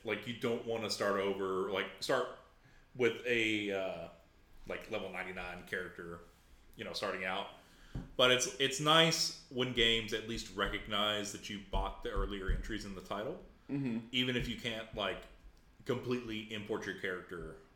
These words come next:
Speaker 1: you know, and go from there.
Speaker 2: Mm-hmm.
Speaker 1: Like, I always like that about, um, like, Mass Effect and Dragon Age games, too. Like, Mass Effect, you just literally import Shepard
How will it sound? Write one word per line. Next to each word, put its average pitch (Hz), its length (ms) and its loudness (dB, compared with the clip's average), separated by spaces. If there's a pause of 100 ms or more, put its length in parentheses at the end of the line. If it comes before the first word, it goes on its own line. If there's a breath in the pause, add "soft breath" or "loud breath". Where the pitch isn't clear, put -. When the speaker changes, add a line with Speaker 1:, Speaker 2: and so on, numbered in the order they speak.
Speaker 1:
you 101 100 -2
know, 85 200 -8
and 90 120 -12
go 92 120 -6
from 85 200 -14
there. 82 200 -12 (480)
Speaker 2:
Mm-hmm. 123 800 -4
Speaker 1:
Like, 104 200 2 (420 loud breath)
I 139 40 2
always 160 200 6
like 131 180 8
that 127 100 6
about, 101 380 2
um, 90 500 -2
like, 92 240 -6
Mass 98 220 0
Effect 95 400 -2
and 87 140 -10
Dragon 92 280 -2
Age 104 400 -4 (200)
games, 104 340 -2
too. 110 220 -6 (680 soft breath)
Like, 95 180 4 (260)
Mass 156 220 4
Effect, 139 300 2
you 110 60 -4
just 107 180 -2
literally 95 340 0
import 87 300 -8
Shepard 71 300 -6